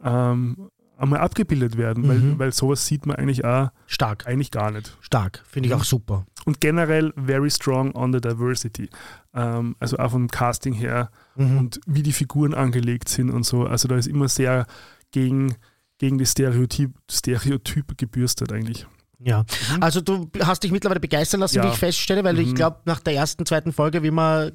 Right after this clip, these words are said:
Speaker 2: kurz gesprochen haben, warst
Speaker 1: Mhm.
Speaker 2: du noch so, „Na,
Speaker 1: Ja.
Speaker 2: bin mir nicht
Speaker 1: Mhm.
Speaker 2: sicher.“ Mittlerweile hat's dich schon ein bisschen
Speaker 1: Der
Speaker 2: erwischt.
Speaker 1: dritte hat mich voll erwischt. Vierte Mal gedacht, so, „Mhm, gut, jetzt habe ich die Struktur verstanden.“
Speaker 2: Mhm.
Speaker 1: Fünf, sechs wird's dann richtig gut. Also weil da geht's dann
Speaker 2: Okay.
Speaker 1: halt so langsam ans Eingemachte. Acht Folgen gibt's, also zwei kommen noch.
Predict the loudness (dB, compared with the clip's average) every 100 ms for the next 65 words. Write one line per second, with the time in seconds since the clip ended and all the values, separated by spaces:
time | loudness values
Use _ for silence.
0 | -4 -2 -2 -2 -2 -2 0 0 0 0
1 | 2 2 2 4 2 0 -2 -2 0 2
2 | 2 2 0 0 0 2 2 0 0 0
3 | -2 -4 -4 -2 0 2 2 2 0 -2
4 | 0 0 0 2 2 2 0 -4 -2 2
5 | 2 4 2 2 0 0 -2 0 2 2
6 | 0 -2 -4 -2 0 2 2 0 -2 -2
7 | -2 0 0 0 0 2 0 0 -2 -2
8 | -2 0 0 0 -2 -4 -2 2 2 2
9 | 0 0 -2 -2 -4 0 0 0 0 0
10 | -4 -2 -2 0 0 0 0 0 0 0
11 | 0 0 -2 -4 -4 -2 0 0 0 2
12 | 2 0 0 -2 -2 -4 -2 0 0 0
13 | 2 0 0 -4 -2 -2 0 -2 0 2
14 | 2 -2